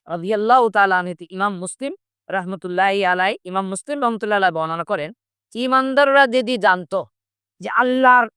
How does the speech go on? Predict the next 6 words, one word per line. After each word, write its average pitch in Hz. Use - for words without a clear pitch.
কি 247
শাস্তি, 214
তাহলে 262
কোনোদিন 285
এই 247
ইমানদাররা 220